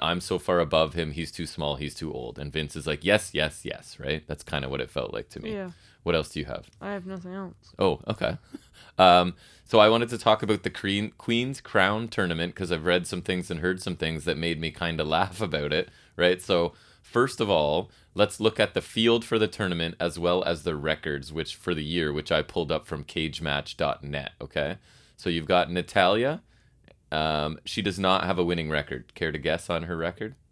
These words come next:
Speaker 1: She's had a
Speaker 2: Oh.
Speaker 1: lot of matches, at least.
Speaker 2: Oh and fifty-seven.
Speaker 1: She's eighteen and twenty-three.
Speaker 2: Oh.
Speaker 1: Carmella is four and twenty.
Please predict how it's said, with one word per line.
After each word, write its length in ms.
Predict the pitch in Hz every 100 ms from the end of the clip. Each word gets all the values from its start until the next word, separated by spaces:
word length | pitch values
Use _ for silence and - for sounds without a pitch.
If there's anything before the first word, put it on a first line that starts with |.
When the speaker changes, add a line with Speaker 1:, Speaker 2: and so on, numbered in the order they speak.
| _ _ _ -
Speaker 1:
She's 140 | 131 127
had 140 | 120
a 20 |
Speaker 2:
Oh. 40 | 104
Speaker 1:
lot 200 | 98 98
of 80 |
matches, 380 | 90 80 - 76
at 120 | 65
least. 340 | 53 53 - -
Speaker 2:
Oh 180 | 208 202
and 140 | 202 185
fifty-seven. 720 | 196 - 185 180 175 170 170
Speaker 1:
She's 280 | - 120 98 -
eighteen 600 | 104 - - 101 95 98
and 200 | 87 82
twenty-three. 840 | - 87 76 76 - 73 64 - _ _ -
Speaker 2:
Oh. 180 | 185 175
Speaker 1:
Carmella 680 | - 87 92 104 113 123 135 _ _ _ _ _ _ _ _ _ -
is 160 | 92 -
four 600 | - 98 95 95 104 - -
and 200 | 87 82
twenty. 540 | - 87 78 - -